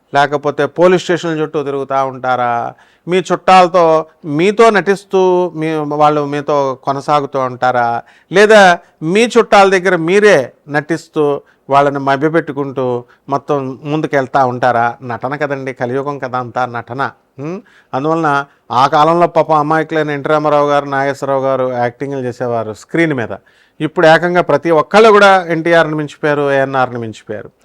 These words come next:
కాబట్టి ఈ యొక్క రాశుల వారికి అందరికీ కూడా మరి అందమైన భార్య వస్తుందా, లేకపోతే దంచే భార్య వస్తుందా, ఇలాంటివన్నీ కూడా మనం ఈ వీడియోలో మనం తెలుసుకుందాం. ఆ తర్వాత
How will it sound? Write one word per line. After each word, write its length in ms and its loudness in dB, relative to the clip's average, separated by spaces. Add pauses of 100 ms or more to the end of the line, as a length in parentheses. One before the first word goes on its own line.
(340)
కాబట్టి 480 0 (920)
ఈ 100 0
యొక్క 200 4
రాశుల 380 4
వారికి 280 4
అందరికీ 360 0
కూడా 280 2 (380)
మరి 360 2 (120)
అందమైన 460 0
భార్య 380 0
వస్తుందా, 760 -4 (300)
లేకపోతే 460 2
దంచే 480 0
భార్య 320 2
వస్తుందా, 800 -4 (260)
ఇలాంటివన్నీ 720 4
కూడా 160 6
మనం 360 4 (240)
ఈ 100 -6
వీడియోలో 600 -2 (300)
మనం 320 -4 (320)
తెలుసుకుందాం. 580 -2 (420)
ఆ 140 6
తర్వాత 720 6